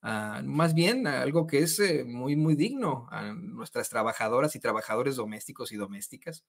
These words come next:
una labor muy, muy digna que por supuesto siempre tiene que ser reconocida. Pero bueno, para este cuate que efectivamente, ¿no? propagó el peor,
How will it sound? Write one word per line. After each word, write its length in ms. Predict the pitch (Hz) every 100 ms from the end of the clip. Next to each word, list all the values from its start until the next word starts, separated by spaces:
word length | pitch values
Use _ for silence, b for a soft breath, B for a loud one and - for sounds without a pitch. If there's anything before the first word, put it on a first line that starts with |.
| _ _
una 320 | 113 117 110
labor 300 | 104 98 104
muy, 140 | 113 117
muy 200 | 120 120
digna 420 | 120 117 113 139 _ _ _
que 160 | - 107
por 160 | 110
supuesto 680 | - 90 117 110 - 127 - _ _
siempre 320 | - 113 123
tiene 240 | 123 117
que 100 | 113 117
ser 160 | 123
reconocida. 840 | 117 101 117 123 - 175 170 160 -
Pero 120 | - 165
bueno, 360 | 226 220 - _ _ _ -
para 140 | 202
este 200 | 196 214
cuate 680 | 190 214 220 226 220 208 185
que 460 | - 165 160 147 131
efectivamente, 840 | 151 - 127 185 208 185 185 160 127
¿no? 280 | 135 196
propagó 1000 | 185 135 131 127 123 135 156 170 160 135 -
el 100 | 120
peor, 560 | - 117 135 160 156